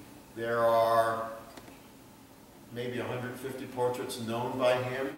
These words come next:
It's a very highly prized portrait. And we just thought it would be good to show you this today. A masterpiece of American folk art.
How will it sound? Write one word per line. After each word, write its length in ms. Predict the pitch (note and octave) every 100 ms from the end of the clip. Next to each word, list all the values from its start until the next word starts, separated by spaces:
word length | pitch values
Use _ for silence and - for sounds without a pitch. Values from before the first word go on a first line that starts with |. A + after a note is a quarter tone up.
| A2+
It's 360 | G#2 G#2 G#2
a 160 | G#2+ G#2
very 380 | G#2+ A2+ A2 A2
highly 320 | A2+ A2 G#2 G2 -
prized 440 | G2+ G2 F#2+ F#2 -
portrait. 320 | G#2 G2 F#2+ - - - - -
And 100 | G#2+ A2+
we 100 | C3+
just 180 | B2+
thought 380 | C3 A2+ A2+ A2+
it 80 | A2
would 160 | A2 A2
be 80 |
good 260 | G#2+ A#2 A#2+
to 140 | - -
show 240 | C3+ A#2+
you 160 | G#2+ G2+
this 160 | G2 -
today. 400 | G#2+ G2+ G2+ - - - - - - G2
A 60 | G2
masterpiece 960 | A#2 B2 A2 G#2+ G#2 G#2+ G2+ G2 -
of 120 | G#2+ F#2+
American 380 | G#2 G#2+ G#2+ G2+
folk 260 | - G2 F#2
art. 100 | -